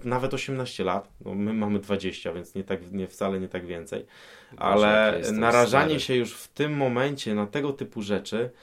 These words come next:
Speaker 1: to jest dla mnie po prostu kompletny, kompletny nonsens, bo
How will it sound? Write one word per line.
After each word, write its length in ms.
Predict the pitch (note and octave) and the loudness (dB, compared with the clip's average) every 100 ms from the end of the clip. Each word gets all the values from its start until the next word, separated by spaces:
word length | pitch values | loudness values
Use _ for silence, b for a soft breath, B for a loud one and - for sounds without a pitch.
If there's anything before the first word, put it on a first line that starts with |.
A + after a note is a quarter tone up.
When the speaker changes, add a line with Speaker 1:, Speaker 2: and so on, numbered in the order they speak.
| B B B _ | B B B _
Speaker 1:
to 80 | A#2+ | -4
jest 200 | C3 A2+ | -4 -4
dla 180 | A#2 C3 | -2 -2
mnie 180 | D3 C#3+ | -4 -8
po 140 | B2+ | -10
prostu 640 | - C3+ C3 C#3 C#3 C#3 C3+ | -6 -6 -6 -4 -2 -2 -4
kompletny, 960 | C3+ B2+ C#3 C#3+ C#3 - C#3+ C#3+ C3+ - | -10 -6 -4 -4 -6 -8 -6 -6 -8 -12
kompletny 640 | - C3 A#2+ C3 C3+ C#3 C3+ | -10 -10 -6 -6 -4 -4 -2
nonsens, 680 | C#3+ C#3 A2 F#2 E2+ - | -2 -2 -4 -8 -10 -12
bo 340 | F#2+ G#2+ A2 | -6 -2 -2